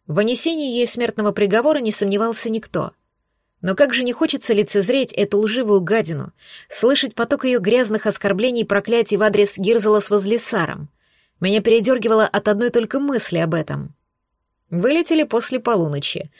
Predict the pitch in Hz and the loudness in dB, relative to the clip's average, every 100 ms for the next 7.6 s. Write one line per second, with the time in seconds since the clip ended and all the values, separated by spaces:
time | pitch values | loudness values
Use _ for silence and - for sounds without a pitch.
0 | - - - 196 202 180 175 - 285 - | -20 -8 0 4 4 2 -2 -2 -2 0
1 | 320 - 185 226 - - - - 156 196 | -2 0 0 0 -4 -10 -20 -10 -2 2
2 | 190 202 - 226 226 196 151 - - _ | 4 2 -2 -4 -2 0 -2 -6 -18 _
3 | _ _ _ _ _ 156 214 302 302 247 | _ _ _ _ _ -2 2 2 0 0
4 | 254 - 175 170 - - _ - - - | 0 0 -2 -2 -8 -18 _ -20 -12 4
5 | 220 226 220 - 185 - 202 180 185 - | 4 6 2 0 -4 -2 -2 0 0 -4
6 | 170 165 - - - _ _ - 254 233 | -2 -4 -4 -8 -10 _ _ 0 0 0
7 | - 185 165 175 226 - | 0 0 0 -2 -6 -8